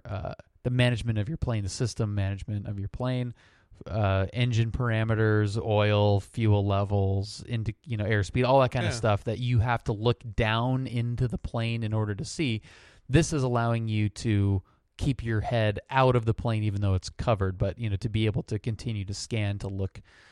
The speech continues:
Speaker 1: to look around in this augmented, um, fashion. So what, what was intriguing to me about this is obviously the, the aviation portion to it, but this is a use for V R technology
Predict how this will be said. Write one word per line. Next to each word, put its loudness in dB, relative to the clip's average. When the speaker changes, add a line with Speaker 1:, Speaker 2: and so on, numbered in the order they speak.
Speaker 1:
to -2
look 6
around 2
in -4
this 0
augmented, -4
um, -2
fashion. -6
So 6
what, 6
what 6
was 4
intriguing 2
to 0
me 2
about 2
this 0
is 2
obviously 6
the, 2
the 0
aviation -2
portion 0
to 2
it, 0
but 6
this 4
is 2
a 0
use 0
for 0
V 2
R 2
technology -2